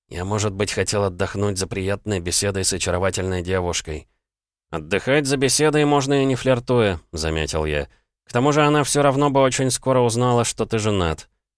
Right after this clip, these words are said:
"И как же?" — удивился Бергер. Я же только покачал головой. "Кольцо, Серёженька, у тебя на пальце обручальное кольцо вон как блестит".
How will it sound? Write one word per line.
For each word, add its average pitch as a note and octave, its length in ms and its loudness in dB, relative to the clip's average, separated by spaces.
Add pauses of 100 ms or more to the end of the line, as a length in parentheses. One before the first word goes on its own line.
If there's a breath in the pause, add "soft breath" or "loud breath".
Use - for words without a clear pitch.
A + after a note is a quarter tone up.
(340)
"И E2+ 120 -10
как G2 320 0
же?" — F2+ 200 -4 (260)
удивился D#2+ 520 -2
Бергер. D2+ 500 -4 (300)
Я G#2 160 -4
же A2+ 120 -2
только A2+ 240 -4
покачал G2 480 -2
головой. F2+ 640 -2 (560)
"Кольцо, B2 480 0
Серёженька, A#2 800 2 (100)
у E2+ 80 -6
тебя F#2+ 220 0
на A2+ 140 2
пальце C#3 360 0
обручальное B2+ 680 2
кольцо B2 480 0
вон A2+ 240 2
как F2+ 180 -4
блестит". E2 580 -4